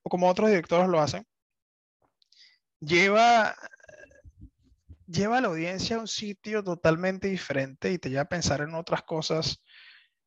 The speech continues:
te saca de, te saca de siempre la misma película con la misma historia del héroe o, o el malo y el bueno peleando, si-, sino que es más como que muestra las imperfecciones de todos los personajes.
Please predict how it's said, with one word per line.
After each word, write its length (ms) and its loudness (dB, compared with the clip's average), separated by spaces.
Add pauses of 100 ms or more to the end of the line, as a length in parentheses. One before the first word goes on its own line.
(140)
te 120 2
saca 480 6
de, 440 4 (220)
te 80 0
saca 300 4
de 120 6
siempre 300 -2
la 80 0
misma 160 -6
película 420 -4
con 140 -4
la 80 -2
misma 160 -8
historia 340 2
del 180 6
héroe 600 0 (320)
o, 760 -2 (380)
o 100 2
el 60 2
malo 440 4
y 80 -4
el 100 -8
bueno 380 0
peleando, 600 -2 (340)
si-, 520 -2
sino 340 0
que 100 2
es 80 0
más 140 2
como 240 -2
que 180 -12
muestra 400 2
las 120 4
imperfecciones 560 -4
de 80 0
todos 200 -2
los 120 -4
personajes. 460 -6